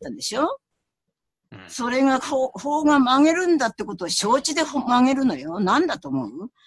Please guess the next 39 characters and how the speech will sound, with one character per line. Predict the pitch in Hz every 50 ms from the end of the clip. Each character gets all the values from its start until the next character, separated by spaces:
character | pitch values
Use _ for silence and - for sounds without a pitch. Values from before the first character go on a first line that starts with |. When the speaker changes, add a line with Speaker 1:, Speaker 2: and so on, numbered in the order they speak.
| _ _ -
Speaker 1:
裏 | 185 214 269 302 330
に | 311 247 196
損 | - - 330 370 381 370 294
得 | - 247 233 196 247 233
が | 165 151 165
あ | 185
る | 160 -
か | _ 120 - _ _ _ _ _ _ _ _ _ _ _ _ _ _ _ _ _ _ _ _ _ _ _ _ _ _ -
ら。 | 123 113
Speaker 2:
あ、 | - - _ _ -
今、 | 156 156 135 143 208
Speaker 1:
相 | 233 269 302 320 -
手 | - 330 320
の、 | 311 285 - - _ _ _ -
Speaker 2:
え？ | 190 262 _
Speaker 1:
相 | - - 220 240 320 -
手 | - 339 330
の、 | 294 - - - _ _ _ _ _ _
Speaker 2:
忖 | - - 190 202 254 311 311 -
度 | 123
じ | - 123
ゃ |
な | - -
く | - -
て？ | _ _
Speaker 1:
相 | 196 202 220
手、 | 247 294 381
悪 | 403
い、 | 392 277 _ _ _ _ _ -
だ | -
か | - 262 - -
ら |
損 | - - - 339 349 427 381 349 330
得、 | - - 247 233 - 247 254 240 - _ _ _ _ _ _ _ _ _ _ _ _ _ _
忖 | - - - 330 359 392 381 339 -
度 | - 330 240 - - 302
の | 294 277 254 208 175
裏 | 190 202 247 254 254 233 190
は、 | 180 185 202 202 -